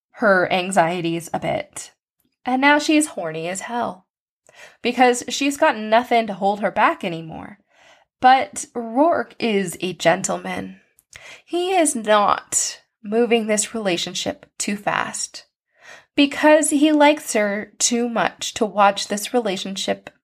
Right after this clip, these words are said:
fizzle out and die too soon. And also because he's very cautious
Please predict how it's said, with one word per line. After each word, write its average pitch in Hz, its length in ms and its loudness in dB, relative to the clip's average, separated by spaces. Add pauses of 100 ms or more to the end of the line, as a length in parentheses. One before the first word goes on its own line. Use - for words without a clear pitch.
(120)
fizzle 262 360 2
out 202 220 4
and 190 280 -6
die 165 540 -2 (540)
too 185 260 -4
soon. - 580 -6 (920)
And 233 260 4
also 247 720 4 (320)
because 247 500 4
he's 233 260 -2
very 208 280 -4
cautious - 720 -4